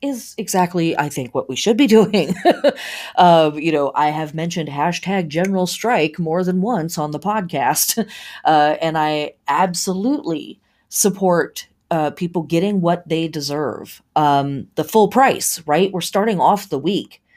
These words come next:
with Zubin Ashamali, the fixed star that means the full price. Give us the full price. So in our lunar work, in our astrological work,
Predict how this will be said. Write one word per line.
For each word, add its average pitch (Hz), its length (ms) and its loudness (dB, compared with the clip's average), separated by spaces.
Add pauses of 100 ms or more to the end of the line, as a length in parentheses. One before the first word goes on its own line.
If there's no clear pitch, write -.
(340)
with 151 540 0 (100)
Zubin 175 300 2
Ashamali, 151 720 2
the 143 100 -6
fixed - 440 -6
star 170 360 2
that 131 180 -4
means 160 360 0
the 123 80 -8
full 120 180 -4
price. - 520 0 (340)
Give 240 300 4
us 208 240 4
the 156 120 0
full 156 380 0
price. - 640 -4 (580)
So 160 640 2 (420)
in 180 200 2
our 147 280 0
lunar 226 320 0
work, 185 260 -4
in 156 80 -4
our 135 160 -2
astrological 180 840 0
work, 143 360 -6